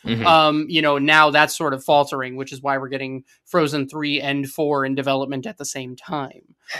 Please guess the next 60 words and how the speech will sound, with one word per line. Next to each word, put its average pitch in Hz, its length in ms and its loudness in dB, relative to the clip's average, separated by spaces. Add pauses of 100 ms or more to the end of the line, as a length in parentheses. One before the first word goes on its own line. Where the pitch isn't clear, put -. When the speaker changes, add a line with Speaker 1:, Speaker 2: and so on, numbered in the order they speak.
(100)
Speaker 2:
Um, 156 180 4
Speaker 1:
Yeah. 147 240 2
Speaker 2:
you 160 120 -2
know, 143 200 0
so, 160 280 0
so 185 240 2
there's, 196 300 0
there's 202 200 2
sort 240 140 2
of 220 60 -2
a 185 60 2
lot 165 320 6
to - 60 -12
sort 165 200 -6
of 139 80 -10
parse 151 320 0
with 143 120 -12
those 139 260 -6
three 139 640 -10 (460)
sort 160 240 -2
of 131 80 -6
movies 139 360 -2
at 139 100 -14
the 143 80 -20
top 139 360 -8
there, 135 160 -8
depending 135 340 -12
on 135 100 -8
how, 135 540 -8
you 156 120 -6
know, 135 120 -4
what 143 240 -6
questions 147 460 -2
you 151 120 0
have 139 220 4
or 139 80 -2
what 143 180 -4
you'd 147 100 -4
like 147 160 -4
to - 80 -20
talk 165 240 -4
about. - 220 -20 (680)
Speaker 1:
Well, 175 400 6 (220)
yeah, 175 200 6
I, 120 100 6
again, 143 380 4
I'm 135 140 2
not 156 160 4
really 156 180 4
sure, 143 220 4
like, 117 240 4
what 120 200 4
the 117 60 0
big, 110 460 0
um, 95 440 -2
sort 117 200 -4
of, 95 60 -4
like, - 240 -2
big 117 200 0
picture 117 520 0